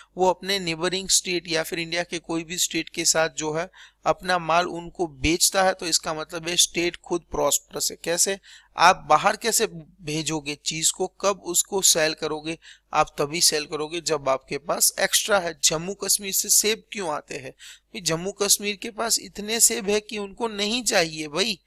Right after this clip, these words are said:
उनको फ्री में भी नहीं चाहिए, इसलिए तो वो सब दे रहे हैं, जितने उनको चाहिए उतने उसके पास है, घर घर में सेब है, आप नहीं चाहिए हमको तो ये इंडिया को दे रहे हैं। पूरे इंडिया के मेजोरिटी स्टेट के अंदर जो सेब मिलते हैं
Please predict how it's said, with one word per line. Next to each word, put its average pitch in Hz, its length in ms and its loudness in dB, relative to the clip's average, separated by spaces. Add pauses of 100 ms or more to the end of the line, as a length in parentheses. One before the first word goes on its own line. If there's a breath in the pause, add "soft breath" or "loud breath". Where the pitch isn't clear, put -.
(380 soft breath)
उनको 185 280 -6
फ्री 226 300 -2
में 247 160 0
भी 240 120 -2
नहीं 208 180 -4
चाहिए, 160 340 -2
इसलिए 185 260 0
तो 208 140 -6
वो 190 140 0
सब 180 300 -2
दे 214 160 2
रहे 190 220 2
हैं, 147 180 -4
जितने - 300 -10
उनको 214 300 -10
चाहिए 214 280 -4
उतने 202 280 -8
उसके 202 300 -6
पास 220 300 -2
है, 220 280 2 (460 loud breath)
घर 202 140 2
घर 208 200 2
में 254 160 -2
सेब 156 280 6
है, 127 100 -8
आप 147 340 2
नहीं 208 200 -4
चाहिए 202 300 -2
हमको 185 420 -6 (340 loud breath)
तो 214 100 -4
ये 226 220 -2
इंडिया 170 360 -2
को 175 200 -4
दे 135 240 -4
रहे 127 260 -8
हैं। 127 120 -8
पूरे 170 380 -4
इंडिया 135 260 -4
के - 280 -4 (360 loud breath)
मेजोरिटी 170 580 0
स्टेट 160 260 0
के - 140 -12
अंदर 143 220 -8
जो 147 160 -10
सेब 156 280 0
मिलते 135 360 -10
हैं 147 220 -6